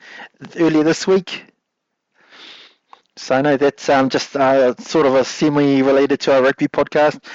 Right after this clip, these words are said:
Speaker 2: but I know that's one of the great, uh, rugby games. And anyone who had a P S one back then, it was, that was, like, the go-to game, Jonah Lomu Rugby. So, you know, I thought chuck that in
Speaker 1: Yeah,
Speaker 2: as well.
Speaker 1: indeed.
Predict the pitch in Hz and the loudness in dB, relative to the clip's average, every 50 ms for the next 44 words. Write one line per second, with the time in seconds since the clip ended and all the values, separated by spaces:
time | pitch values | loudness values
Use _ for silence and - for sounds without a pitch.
0 | - - - 143 147 147 160 151 147 147 - - 151 143 135 123 123 - _ - | -20 -8 -2 0 0 2 2 2 2 0 0 0 0 0 0 0 -2 -4 _ 0
1 | 127 127 127 117 - - - - 123 117 117 110 113 110 - - - - - - | 0 2 2 0 -2 -6 -4 -2 0 2 2 2 0 0 -2 -6 -14 -20 -20 -20
2 | - - - _ 117 117 120 110 120 117 104 - 110 113 113 107 101 110 113 117 | -20 -20 -6 _ 0 0 0 0 -2 -2 0 0 0 2 0 0 0 0 2 2
3 | 127 131 139 143 139 135 135 135 131 123 120 113 - - - 139 127 120 - - | 2 2 2 2 2 2 4 4 4 4 2 0 -2 -4 -4 0 0 0 0 0
4 | - 123 127 123 110 104 104 98 - - 104 104 101 98 92 101 107 131 135 - | 0 0 2 2 2 0 -2 -2 -2 -2 -2 -2 0 0 0 2 0 0 0 -2
5 | - _ _ _ _ _ - - - - - - - - - _ - 120 127 127 | -10 _ _ _ _ _ -20 -20 -20 -20 -20 -20 -20 -20 -20 _ -2 0 0 0
6 | 123 120 120 110 104 - 123 110 107 - - - 127 117 107 - - 117 120 104 | 2 0 0 0 -2 -2 0 0 0 -2 -4 -4 -2 -2 -2 -2 -2 -4 -4 -4
7 | - 117 107 - 107 107 110 110 104 110 104 104 104 98 104 107 101 98 101 113 | -4 -6 -4 -2 0 0 0 0 0 0 0 0 0 0 -2 -2 -2 -2 -2 -2
8 | 139 - - 104 98 92 85 - - - - 98 98 98 95 95 95 95 - - | -2 -4 -4 -6 -6 -6 -8 -12 -10 -6 -6 -4 -4 -4 -4 -4 -6 -8 -10 -16
9 | _ _ _ _ _ _ - - - - - _ _ - 101 98 101 95 - - | _ _ _ _ _ _ -20 -20 -20 -20 -20 _ _ -6 -4 -2 -2 -4 -6 -6
10 | - 117 95 82 - - - 104 - - - 98 - 175 170 - 190 180 208 220 | -6 -4 -4 -4 -4 -6 -8 -6 -4 -4 -4 -2 0 0 0 0 0 -2 -2 -4
11 | 247 - _ - 165 135 135 135 123 127 139 143 131 110 | -4 -6 _ -10 -8 -8 -8 -8 -8 -6 -6 -8 -8 -10